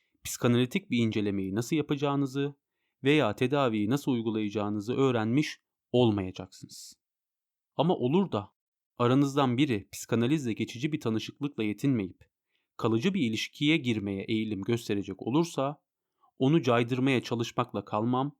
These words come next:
aktif bir şekilde onu uyarmam da gerekir. Bugünkü koşullar altında bu mesleği seçmesi bir üniversitede sahip olabileceği başarı şansını yok edecek ve hayata pratisyen hekim olarak başlaması halinde kendini,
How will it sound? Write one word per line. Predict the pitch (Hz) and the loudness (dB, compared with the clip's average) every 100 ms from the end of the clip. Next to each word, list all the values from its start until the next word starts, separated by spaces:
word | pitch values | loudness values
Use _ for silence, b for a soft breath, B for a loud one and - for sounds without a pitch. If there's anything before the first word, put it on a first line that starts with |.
| _ _ _ _ _ - | _ _ _ _ _ -2
aktif | 113 - 170 - | -2 0 -4 -2
bir | |
şekilde | 127 110 - 98 98 | -6 -4 -6 -6 -4
onu | 123 139 123 139 143 _ _ - | 2 4 4 2 -2 _ _ 2
uyarmam | 120 107 107 104 95 | 4 4 4 2 0
da | 90 _ _ | -6 _ _
gerekir. | 107 95 - - - _ _ _ _ _ _ _ _ _ _ - | -8 -8 -12 -18 -20 _ _ _ _ _ _ _ _ _ _ 0
Bugünkü | 165 226 202 - | 4 4 2 2
koşullar | 131 - 131 160 | 0 2 2 2
altında | 113 101 101 98 117 | 2 0 -2 -2 0
bu | 156 | 0
mesleği | 120 - 101 98 | 0 -2 -8 -2
seçmesi | 139 143 156 143 123 123 - _ _ _ _ _ | -2 -2 -4 -4 -4 -4 -6 _ _ _ _ _
bir | - | -2
üniversitede | 127 120 120 175 - 120 104 98 | 2 4 4 2 0 -4 -2 -6
sahip | - 110 117 165 127 | -4 -2 0 0 0
olabileceği | 110 101 98 - 98 | 0 -2 -6 -6 -2
başarı | 110 - 139 | -2 0 -2
şansını | 156 120 104 98 98 | 0 -2 -2 -4 -4
yok | 113 147 | -2 -2
edecek | 131 123 127 - - _ _ _ _ _ - | -2 -2 -4 -6 -20 _ _ _ _ _ -4
ve | |
hayata | 117 135 170 123 - - | 0 2 4 2 0 -2
pratisyen | 113 107 - - 180 | -2 -2 -4 0 0
hekim | - 180 | 2 0
olarak | 139 104 101 - | 2 0 -4 -4
başlaması | 104 - 110 113 151 | -4 -4 -4 -2 -2
halinde | 131 101 95 92 | 0 0 -2 -8
kendini, | - 113 135 123 101 107 | -6 -2 0 0 -2 -4